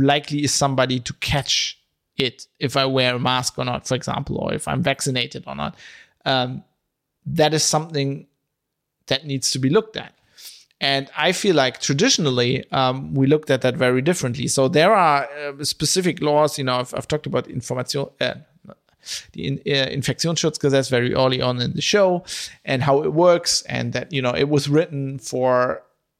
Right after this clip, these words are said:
um, contagious diseases, specifically things like Ebola and Yersinia pestis. Um, and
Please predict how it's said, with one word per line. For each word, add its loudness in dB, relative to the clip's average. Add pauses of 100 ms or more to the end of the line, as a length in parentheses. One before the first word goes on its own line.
(360)
um, -4 (920)
contagious 0
diseases, 2 (240)
specifically 0 (340)
things -2
like -2
Ebola 4 (420)
and -2 (120)
Yersinia 2
pestis. 0 (580)
Um, -2 (1120)
and -4